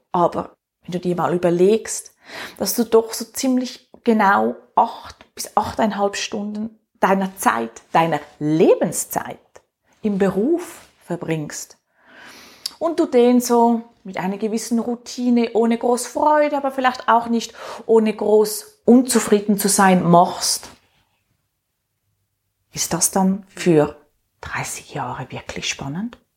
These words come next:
Vielleicht hast du aber auch nur noch zwanzig Jahre bis zur Pensionierung, vielleicht aber sogar noch vierzig. Wäre es dann nicht spannend, wieder etwas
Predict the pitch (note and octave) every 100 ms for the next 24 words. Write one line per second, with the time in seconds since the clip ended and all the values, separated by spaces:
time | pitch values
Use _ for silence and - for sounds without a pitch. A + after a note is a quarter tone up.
0 | _ - - - C#3 - C#3 A#2 B2+ A#2+
1 | D3 C#3+ C#3+ - D3 F#3 - E3 D3+ D3
2 | D3 - - - D3 D3+ D3 C#3+ D3 -
3 | - - - C#4+ D#4+ E4+ G3+ E3 E3+ E3
4 | C#3 C3 - - - C5+ - - - -
5 | _ _ _ _ D#3+ D#3+ G3 G#3 A3 F#3+
6 | E3+ E3 - - - - _ _ - -
7 | - - - D3 D3+ F#3 F#3+ - _ -
8 | - - - G3+ - F#3 E3 D#3